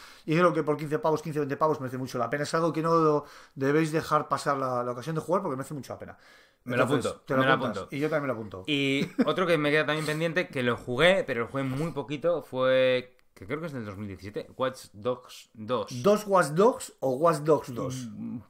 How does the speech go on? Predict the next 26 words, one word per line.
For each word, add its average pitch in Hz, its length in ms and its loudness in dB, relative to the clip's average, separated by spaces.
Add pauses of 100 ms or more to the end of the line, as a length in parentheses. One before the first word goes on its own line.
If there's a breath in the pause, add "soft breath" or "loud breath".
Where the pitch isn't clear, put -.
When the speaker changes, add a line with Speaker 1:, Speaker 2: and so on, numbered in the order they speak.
Speaker 2:
pff, - 480 -8
no 160 260 8
se 156 80 6
me 160 80 8
explota 165 300 6
la 165 100 8
cabeza. 131 360 6 (500 loud breath)
Pero 147 160 10
bueno, 170 160 8
sí, 160 100 -2
el 147 100 2
Watch 170 260 2
Dogs 165 220 -4
dos 160 280 -2
que, 127 580 4
que, 127 260 4 (220)
que, 175 160 4
que, 113 100 -8
buah, 123 200 4
buah, 98 220 -2
buah, 95 240 -6
es - 140 -14
dificilísimo, 117 760 -2
Speaker 1:
Eh, 139 180 0
pues 135 180 0
Speaker 2:
¿eh? 143 40 -2